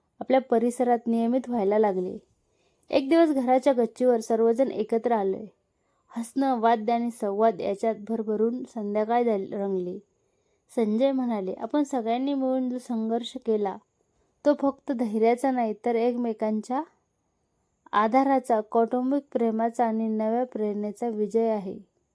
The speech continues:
साक्षीने हलकेच, "अर्धवट संकट सतत येतील, पण ती स्वीकारून एकत्र राहणं हेच खरं सामर्थ्य आहे." देशमुख कुटुंबाच्या संघर्षापासून उमलणाऱ्या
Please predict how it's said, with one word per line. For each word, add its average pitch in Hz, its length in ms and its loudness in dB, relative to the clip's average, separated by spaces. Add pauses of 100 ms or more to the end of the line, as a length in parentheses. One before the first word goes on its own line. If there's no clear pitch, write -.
(640)
साक्षीने 254 380 0
हलकेच, 254 520 0
"अर्धवट 240 580 0 (460)
संकट 233 480 -4 (760)
सतत 262 400 0
येतील, 240 420 -2 (140)
पण 247 240 0
ती 269 100 -2
स्वीकारून 233 680 -4
एकत्र 240 520 -2
राहणं 226 320 -4
हेच 240 500 -4
खरं 226 220 -2
सामर्थ्य 220 600 -2
आहे." 214 360 -4 (1500)
देशमुख 220 560 0
कुटुंबाच्या 247 800 0
संघर्षापासून 233 920 -4 (120)
उमलणाऱ्या 226 720 -2